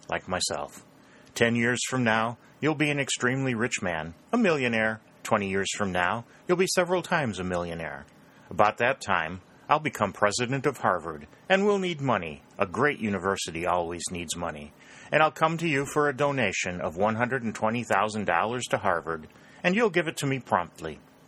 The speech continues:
John Watson looked at him fixedly, and slowly a look of great admiration spread over his face. "Of course you're a New Englander," he said. "It was not necessary for you to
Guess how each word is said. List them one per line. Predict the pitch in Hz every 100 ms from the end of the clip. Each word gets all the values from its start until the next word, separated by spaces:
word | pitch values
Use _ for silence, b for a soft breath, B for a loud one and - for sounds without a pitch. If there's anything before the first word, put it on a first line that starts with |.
| - - - B B B B -
John | 107 107 104
Watson | 98 95 - 85 95
looked | - 104
at | 92
him | 95
fixedly, | - 95 - 73 82 78 - B B -
and | 95
slowly | - 98 107 110 127 127 -
a | 87
look | 95 101
of | 90 -
great | - 98 104 -
admiration | 95 95 98 87 80 - 80 78 -
spread | - - 87 78
over | 82 90 92
his | - -
face. | 78 73 - - - - - B B B B
"Of | 165 -
course | - 151 113 - 110
you're | 104
a | 101
New | 101 98
Englander," | 95 90 90 85 82
he | 90 -
said. | 82 78 78 B B -
"It | 208
was | 175 135
not | 139 127
necessary | 117 113 101 - 95 90
for | - 95
you | 87
to | 82